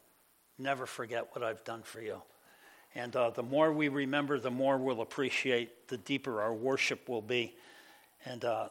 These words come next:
our love for him and for what he did for us. So Paul wrote to the, uh, Corinthian church. He said, "I received from the Lord that which I also delivered to you, that the Lord Jesus, in the night in which he was betrayed,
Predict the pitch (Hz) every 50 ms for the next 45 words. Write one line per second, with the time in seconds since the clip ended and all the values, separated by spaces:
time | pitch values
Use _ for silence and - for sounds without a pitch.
0 | - - 135 127 123 120 117 123 127 123 - - - 117 - - 127 120 117 120
1 | - - - 123 107 - - 117 110 117 110 110 110 104 120 117 110 - - 107
2 | 110 113 110 101 104 - - - - - - _ _ _ - - - 147 - -
3 | 170 165 160 156 156 156 156 - - 156 123 135 131 127 123 120 120 117 - -
4 | - 143 147 143 - 143 127 127 123 - - 165 175 175 170 - - - 123 -
5 | - 139 120 127 131 131 127 123 - - - 160 160 151 - - 151 143 135 135
6 | 127 131 143 165 185 196 - - - - - - - - - _ 135 147 160 156
7 | 156 - - 151 143 147 151 165 156 - - 160 147 131 156 143 135 156 165 151
8 | 160 147 - - 147 131 143 151 165 185 180 143 135 127 - - 127 120 143 151
9 | 156 147 - - 160 156 160 160 - 175 165 160 147 - - - 151 135 123 127
10 | 131 117 123 143 139 - - - - 165 147 143 143 151 160 - - - 160 151
11 | 160 156 135 - - - 139 131 - - 160 151 143 127 113 107 123 139 165